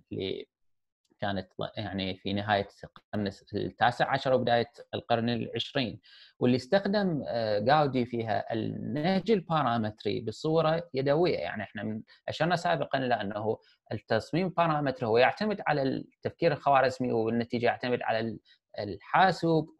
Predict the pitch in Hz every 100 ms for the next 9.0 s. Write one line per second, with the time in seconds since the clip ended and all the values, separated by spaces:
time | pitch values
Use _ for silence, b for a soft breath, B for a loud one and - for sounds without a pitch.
0 | - 127 131 175 165 165 165 170 b _
1 | - 123 - 139 135 135 131 120 139 131
2 | 123 131 127 - 107 117 117 113 - -
3 | - 110 - 156 - 196 175 165 170 -
4 | 131 131 - - 127 - 127 127 123 139
5 | 156 b _ - 143 135 123 95 95 -
6 | _ _ _ _ _ _ b b b _
7 | _ - 139 135 131 - - - 123 110
8 | - 120 - 220 240 233 208 73 147